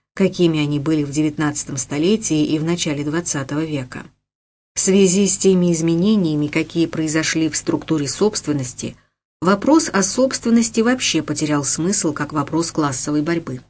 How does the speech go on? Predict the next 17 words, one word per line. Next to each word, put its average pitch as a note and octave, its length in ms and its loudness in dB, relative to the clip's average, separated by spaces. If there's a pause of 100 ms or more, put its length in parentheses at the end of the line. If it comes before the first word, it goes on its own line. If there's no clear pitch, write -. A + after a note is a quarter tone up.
(540)
Доля A3+ 500 6
нанимаемых G3+ 880 4
в - 60 -4
распределении E3+ 800 2
благ – G3 460 0 (600)
зависит G3+ 720 2
не F3+ 140 2
столько C#4 440 0
от A3+ 120 -2
того, F#3 420 2
сколько F3+ 420 0
капиталисты E3 640 0
оставляют D3+ 580 -2
себе, E3+ 520 2 (280)
эксплуатируя E3 920 2
наемных D3+ 600 -2
лиц, D3 380 -2